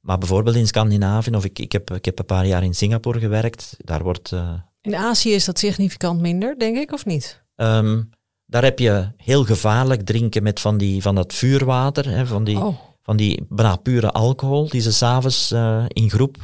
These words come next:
Speaker 1: drinken. Dat is dan weer een ander fenomeen dat wij misschien
Speaker 2: Vreselijk.
Speaker 1: Ja, dat is echt kleine flesjes, bijna pure alcohol, waar dat je, waar dat je gewoon,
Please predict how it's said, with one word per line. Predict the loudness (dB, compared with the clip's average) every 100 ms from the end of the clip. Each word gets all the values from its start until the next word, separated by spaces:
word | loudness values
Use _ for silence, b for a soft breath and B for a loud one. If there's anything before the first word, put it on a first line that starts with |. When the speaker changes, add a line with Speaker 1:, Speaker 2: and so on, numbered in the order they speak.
| -4
Speaker 1:
drinken. | 0 2 0 0 0
Dat |
is | 2
dan | 4
weer | 4
een | 2
ander | 2 2 2
fenomeen | 0 0 0 0
dat | 2
wij | 2 2
misschien | 2 2 0
Speaker 2:
Vreselijk. | -2 -2 -4 -2 -6 -4
Speaker 1:
Ja, | -2 0
dat | -4
is | -4
echt | -6 -8
kleine | 0 2 2
flesjes, | 0 0 0 -4 -6 -12 _ _
bijna | 2 2
pure | 2 2 2
alcohol, | 0 -2 -2 -2
waar | 0
dat | -2 -2
je, | -2 -6 _ _ _ _ _
waar | -4
dat | 0
je | 0
gewoon, | 0 0 2 0